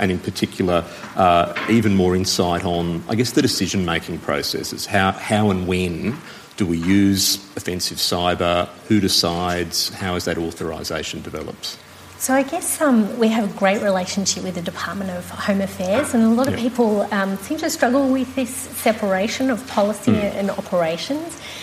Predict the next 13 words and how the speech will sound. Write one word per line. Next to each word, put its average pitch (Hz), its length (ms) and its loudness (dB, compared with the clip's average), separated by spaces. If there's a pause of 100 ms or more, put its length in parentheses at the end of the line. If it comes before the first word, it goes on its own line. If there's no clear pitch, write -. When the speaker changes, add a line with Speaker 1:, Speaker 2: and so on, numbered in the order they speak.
(100)
Speaker 2:
So 233 140 4
the 240 80 4
first 262 300 0
point 302 180 0
I'd 233 160 2
say 196 300 2
is 208 260 -2
it's 190 220 -4
the 220 60 -2
Department 226 380 0
of 220 120 2
Home 190 180 -4
Affairs' 175 580 -2